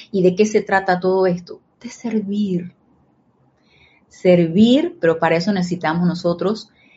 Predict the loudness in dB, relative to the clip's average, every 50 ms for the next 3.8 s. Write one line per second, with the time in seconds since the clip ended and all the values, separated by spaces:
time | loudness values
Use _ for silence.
0 | _ _ _ 0 0 0 0 -2 -4 -6 -6 -6 -4 -4 -2 -2 -2 0 2 2
1 | 2 2 0 -2 -2 -2 -2 -2 -4 -6 -12 -12 _ -4 -2 0 0 0 -2 -4
2 | -6 -2 0 0 0 0 -4 -4 -4 -4 -4 -4 -6 -6 -6 -6 -4 -2 0 2
3 | 2 2 2 2 0 -2 -2 -2 -4 -4 -6 -8 -14 -18 -20